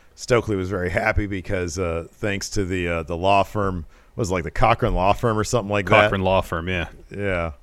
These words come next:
Speaker 1: Uh, uh, Statlander is barred from ringside, so won't be any head slapping tonight. <laughs> And then, and then Jade <laughs> takes the mic,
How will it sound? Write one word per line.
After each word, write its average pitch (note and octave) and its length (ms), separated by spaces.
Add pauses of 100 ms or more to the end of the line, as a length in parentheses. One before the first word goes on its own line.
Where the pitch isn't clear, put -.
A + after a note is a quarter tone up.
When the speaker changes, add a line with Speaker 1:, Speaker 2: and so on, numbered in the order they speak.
(100)
Speaker 1:
Uh, G2 680
uh, F#2+ 120
Statlander G2+ 720 (320)
is - 80
barred A#2 340
from A2+ 180
ringside, A2 640 (260)
so G2 120
won't G#2+ 140
be A2 140
any G2+ 160
head B2 260
slapping A2+ 380
tonight. G#2+ 280 (380)
<laughs> - 380
And G3+ 360
then, G3 140 (380)
and B2+ 180
then G#2 220
Jade A2+ 360
<laughs> - 0
takes - 380
the - 320
mic, C#3+ 380